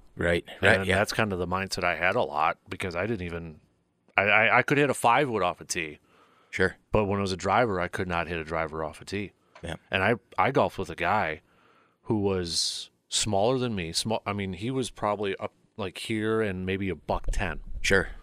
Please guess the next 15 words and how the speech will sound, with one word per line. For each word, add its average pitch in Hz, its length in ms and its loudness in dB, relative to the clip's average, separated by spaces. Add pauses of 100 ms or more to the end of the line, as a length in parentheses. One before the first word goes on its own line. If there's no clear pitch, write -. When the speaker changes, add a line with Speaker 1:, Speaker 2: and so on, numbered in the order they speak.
Speaker 1:
sure. 92 200 -2 (720)
Speaker 2:
He 120 180 -2
always 117 220 2
drove 104 200 2
with 104 140 0
a - 20 -8
three 110 240 -2
iron. 76 180 -4 (840)
Speaker 1:
Yeah. 101 160 0
Speaker 2:
And 104 220 0
I, 95 200 -4 (100)
and 113 140 -2
he 107 80 -4
was, 104 160 -4
uh, 101 440 2